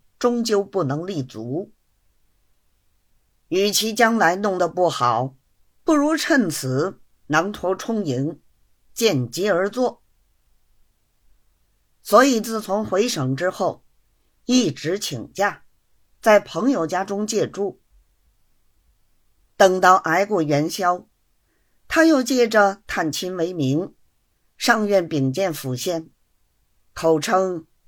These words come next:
亲老多病，一驴忘切，屡屡寄信前来，叫卑职回去。今幸延州土匪一律剿平，卑职并无经手未完事件，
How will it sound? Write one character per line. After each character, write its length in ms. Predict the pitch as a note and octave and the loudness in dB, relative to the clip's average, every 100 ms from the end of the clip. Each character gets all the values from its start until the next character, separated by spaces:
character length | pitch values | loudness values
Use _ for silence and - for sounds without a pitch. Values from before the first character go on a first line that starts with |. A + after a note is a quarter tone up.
| - - _ _ _ _ _ | -20 -20 _ _ _ _ _
亲 340 | - - F#3 G3+ | -8 -2 -2 0
老 220 | D3 A#2 | -2 -2
多 220 | D#3+ E3+ | 0 0
病， 420 | F3 B3 F3 B2 - _ _ _ _ _ _ _ | 0 -2 -2 -4 -10 _ _ _ _ _ _ _
一 260 | - D3+ E3+ | -6 -2 2
驴 200 | E3 G3 | 2 2
忘 280 | A3 F#3+ D#3+ | 0 -2 -4
切， 540 | - G#3+ D#3 C3+ A#2+ _ _ | -4 -2 -2 -2 -8 _ _
屡 240 | C3 G#3+ B3+ | -4 0 0
屡 180 | E3 | 0
寄 220 | D#3+ A3 G3 | -2 -6 -6
信 260 | - F#3+ | -6 -6
前 240 | D#3+ D#3 E3 | -6 -6 -4
来， 400 | D3 D3+ D3 _ - | -4 -4 -8 _ -12
叫 160 | D3+ C3+ | -8 -6
卑 280 | E3+ F3+ | -4 -6
职 200 | F3+ E3 | -4 -6
回 360 | F3 - C3+ G3 | -6 -2 -2 -2
去。 380 | A3+ D3 - - _ _ _ _ _ _ _ _ _ _ _ _ _ _ _ _ - | -4 -8 -10 -12 _ _ _ _ _ _ _ _ _ _ _ _ _ _ _ _ -8
今 260 | G3 G#3+ | -2 0
幸 220 | G#3+ G3+ | 0 -2
延 260 | E3+ D3+ F#3+ | 0 0 -2
州 200 | G#3+ G3+ | -2 -4
土 240 | - D#3 | -2 -4
匪 500 | E3 - B2 A#2+ A#2 _ _ | -4 -4 -2 -4 -8 _ _
一 240 | C#3+ E3+ | -6 -2
律 180 | B3 A#3+ | 0 -2
剿 220 | C3 A#2+ | -2 -6
平， 480 | A#2+ - B2 C#3 G3+ _ _ _ _ _ _ _ _ _ | -6 -8 -2 -2 -4 _ _ _ _ _ _ _ _ _
卑 220 | E3 E3+ | -2 0
职 200 | D3+ D#3 | 0 -2
并 200 | D#3+ E3+ | -2 -2
无 160 | C#3+ C#3 | -2 -4
经 280 | D#3+ E3 E3+ | -4 -4 -6
手 300 | D3+ B2+ B2+ | -4 -4 -2
未 260 | C3+ F3+ | -2 -2
完 200 | B2 B2 | -4 -4
事 300 | D3+ - G3+ | -4 -2 -4
件， 340 | C3 C3+ A2+ | -4 -6 -6